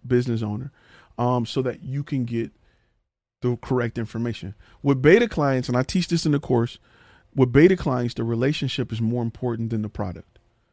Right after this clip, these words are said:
Because you need to have a relationship with them where they're going to give you insight on what really matters to that client.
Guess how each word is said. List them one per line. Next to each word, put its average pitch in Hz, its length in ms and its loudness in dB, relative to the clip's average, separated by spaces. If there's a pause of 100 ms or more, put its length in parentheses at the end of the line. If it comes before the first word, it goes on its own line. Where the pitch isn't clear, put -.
(240)
Because 127 280 -4
you 160 80 -2
need 175 160 0
to 160 80 2
have 135 180 0
a 127 60 0
relationship 120 640 0
with 117 160 -4
them 107 160 -2
where 104 100 -4
they're 127 280 0
going 131 260 -4
to - 120 -8
give 123 240 -2
you 117 200 -4
insight 180 640 -4 (340)
on 117 260 -4
what 127 280 0
really 120 240 2
matters 107 500 0
to 104 140 -6
that 95 240 -8
client. 95 400 -14